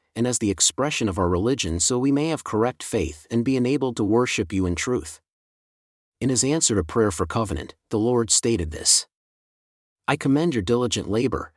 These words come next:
and your desire to repent and recover the scriptures containing the covenant I offer for the last days.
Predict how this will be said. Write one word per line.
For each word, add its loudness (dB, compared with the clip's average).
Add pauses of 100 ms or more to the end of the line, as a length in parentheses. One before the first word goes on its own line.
and 2
your 4
desire 0
to -4
repent -2
and 0
recover -2
the -2
scriptures -2
containing 0
the -2
covenant -4
I -6
offer -2
for -4
the -2
last -2
days. -2